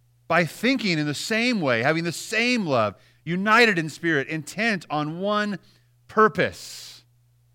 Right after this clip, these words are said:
That's so important. There should be a unity that comes from Jesus. That's part of point one.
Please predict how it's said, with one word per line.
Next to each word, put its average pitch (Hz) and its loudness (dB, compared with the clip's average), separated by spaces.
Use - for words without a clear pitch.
That's - -18
so 196 -4
important. 185 0
There 160 0
should 165 -8
be 156 -2
a 135 -2
unity 135 -2
that 147 -4
comes 160 0
from 170 2
Jesus. 135 -2
That's 123 -10
part 131 -2
of 127 -8
point 151 -4
one. 139 -2